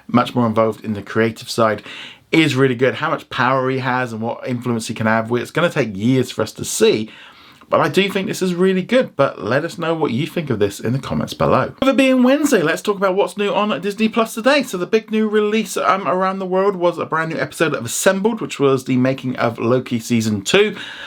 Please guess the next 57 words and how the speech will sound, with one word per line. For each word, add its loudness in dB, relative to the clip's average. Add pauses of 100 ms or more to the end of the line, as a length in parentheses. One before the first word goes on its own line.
(240)
I'll 2
be 4
honest, 2
I 4
thought 0
it 0
was -12
coming 2
out -2
next 0
<laughs> 6
week 4
when 2
I 0
saw -2
it -10
this -12
morning. 0
So, -6
oh, 2
okay. -4 (340)
Um, 2
so -2
I -2
haven't 0
got -2
around -2
to -4
watching -4
it -4
yet. 0
We've -4
also 0
got 0
a 2
new 0
episode 0
of -6
The -16
Santa -2
Clauses, 2 (300)
um, -4
from -4
the -8
second 0
season. 2 (320)
Here 4
in 0
the 2
U 0
K, 2
we -4
got 0
A -2
Haunting -6
in 2
Venice, -2